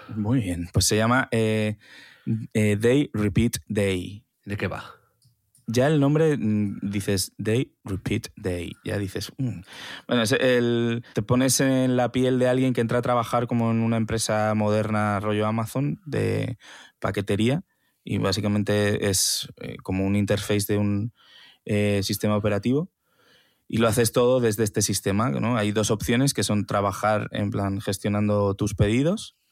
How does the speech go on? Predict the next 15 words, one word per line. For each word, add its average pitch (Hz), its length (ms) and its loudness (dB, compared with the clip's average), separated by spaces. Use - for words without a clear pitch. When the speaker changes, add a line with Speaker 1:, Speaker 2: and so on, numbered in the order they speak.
Speaker 1:
con 98 240 -2
un 95 160 0
puzzle 104 320 2
rollo 101 340 0
cien 104 180 -2
por 98 140 -2
cien 101 180 -2
Homescapes, 110 600 -4
que - 100 -8
es - 240 -6
como 101 300 0
haces, 101 240 0
digamos, 101 320 0
el 104 80 0
trabajo, 110 480 -2